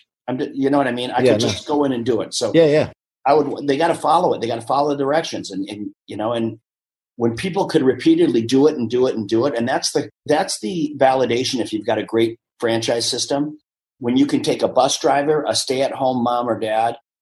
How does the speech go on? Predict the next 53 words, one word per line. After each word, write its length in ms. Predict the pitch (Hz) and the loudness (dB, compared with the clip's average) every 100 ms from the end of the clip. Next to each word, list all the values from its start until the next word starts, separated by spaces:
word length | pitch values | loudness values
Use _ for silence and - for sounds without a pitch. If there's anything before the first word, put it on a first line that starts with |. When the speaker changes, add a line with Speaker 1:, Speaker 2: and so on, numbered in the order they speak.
| _ | _
Speaker 1:
you 160 | 98 101 | -10 -6
know, 180 | 101 - | -6 -6
a 80 | 104 | -4
sophisticated 800 | - 117 156 151 - 156 127 120 | -2 0 2 2 2 0 0 -2
entrepreneur, 760 | 123 123 120 113 110 113 120 - _ _ | -4 -4 -4 -2 0 0 -2 -8 _ _
when 160 | 127 123 | 0 4
you 80 | 147 | 4
could 180 | 233 - | 2 2
take 280 | 170 - | 2 2
anybody 640 | 143 165 156 117 101 101 101 | 2 4 4 2 -2 -4 -4
and 160 | 107 104 | -4 -2
teach 220 | 160 156 | -2 0
them 120 | 143 | -2
how 140 | 131 | -2
to 100 | 117 113 - | -8 -8 -4
fish, 460 | - - - - _ _ _ - | -4 -4 -8 -10 _ _ _ 0
teach 220 | 170 170 | 2 2
them 100 | 190 | 0
how 100 | 151 | 0
to 80 | 117 | 0
make 280 | 110 143 139 | 2 2 0
a 40 | |
living 260 | 131 127 123 | 2 2 2
within 240 | 120 120 | 0 2
the 80 | 113 | 2
wellness 300 | 104 113 113 | 2 2 0
space 340 | 110 101 95 104 | -2 -4 -4 -4
when 120 | 104 | -4
they 80 | 107 | -2
have 160 | 101 | -4
no 320 | 104 113 120 113 | -2 0 2 0
experience 600 | - - 107 104 101 101 | -4 -2 -4 -2 -6 -6
in 60 | |
that 180 | 98 87 | -8 -10
space. 520 | - - - - - _ _ _ _ | -10 -10 -10 -10 -10 _ _ _ _
When 160 | 117 147 | 2 2
you 120 | 190 | 2
can 160 | 233 | 0
do 180 | 175 170 | 4 4
that, 360 | 120 117 139 143 _ _ | 4 2 -2 -4 _ _
you've 180 | 127 117 | -4 2
got 200 | 135 127 | 4 4
a 60 | 123 | 2
legitimate 560 | 117 120 139 151 147 | 0 2 2 2 -2
franchise 560 | - 120 113 113 101 - | -6 -6 -4 -4 -4 -6
system. 420 | 95 - - - _ _ _ _ _ | -8 -10 -14 -20 _ _ _ _ _
Speaker 2:
Now 120 | - | -6
talk 220 | 123 170 175 | 0 2 2
about, 320 | 175 165 160 | 4 4 2
you 120 | 135 | -4
talked 260 | - 170 151 | 0 0 2
about 180 | 147 | 2
how 300 | 127 135 127 | 4 2 2